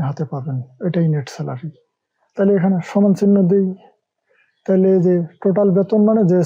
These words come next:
সেভেন, তা আমরা ক্লিক দিয়ে লিখি, এই ক্লিক দিলাম জে সেভেন ধরে নিছে, মানে টোটাল বেতন। টোটাল বেতন বিয়োগ, কি বিয়োগ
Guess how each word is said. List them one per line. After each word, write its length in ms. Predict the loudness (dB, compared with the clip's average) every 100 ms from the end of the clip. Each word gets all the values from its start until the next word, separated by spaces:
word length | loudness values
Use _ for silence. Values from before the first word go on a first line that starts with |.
| -2
সেভেন, 260 | -2 -2 -4 -6 -6
তা 60 | -2
আমরা 160 | 0 0
ক্লিক 220 | 0 0 2
দিয়ে 140 | 2 2 0
লিখি, 240 | -4 -8 -10 -20 _ _ _ _ _ _ _ _ _
এই 120 | -2 0
ক্লিক 220 | 0 0 2
দিলাম 180 | 2 2
জে 100 | 2 0
সেভেন 180 | 0 2 2
ধরে 140 | 2 0
নিছে, 160 | -2 -2
মানে 100 | -2 -2
টোটাল 240 | -2 0 -2
বেতন। 240 | -4 -6 -8 -10 _ -20 -20 _
টোটাল 280 | -4 0 2 0
বেতন 240 | 0 -2 0 2 2
বিয়োগ, 320 | 2 0 -6 -16 -20 _ _ _ _ _ _ _
কি 120 | 0 2
বিয়োগ 200 | 2